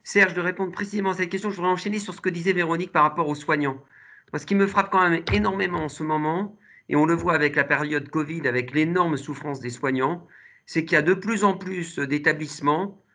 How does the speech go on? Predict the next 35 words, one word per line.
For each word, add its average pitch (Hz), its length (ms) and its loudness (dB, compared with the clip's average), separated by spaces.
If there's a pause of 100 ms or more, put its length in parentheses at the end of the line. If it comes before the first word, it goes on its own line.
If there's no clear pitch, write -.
(140)
sanitaires 160 400 0
ou - 20 -2
médico-sociaux 156 760 -2
qui 170 160 -8
veulent 170 220 0
proposer 196 460 -2
aux 151 120 0
soignants, 170 360 0
parce 185 160 -6
qu'il 147 120 -2
y - 20 2
a 139 40 0
une 135 60 -6
demande 226 360 0
des 175 100 -4
soignants 139 500 -2 (720)
extrêmement 208 600 2
forte, - 420 -4 (360)
de 170 100 2
pouvoir 190 360 0
développer 190 760 0
dans 190 220 -2
les 208 200 -2
établissements 175 800 -2 (260)
un 165 140 6
accompagnement 185 800 2
autour 165 320 0
notamment 156 480 0
de 160 100 -2
la 139 140 0
souffrance, 151 640 -6
le 151 120 0
stress, 151 420 -2
le 147 80 -2
burn-out, 143 720 0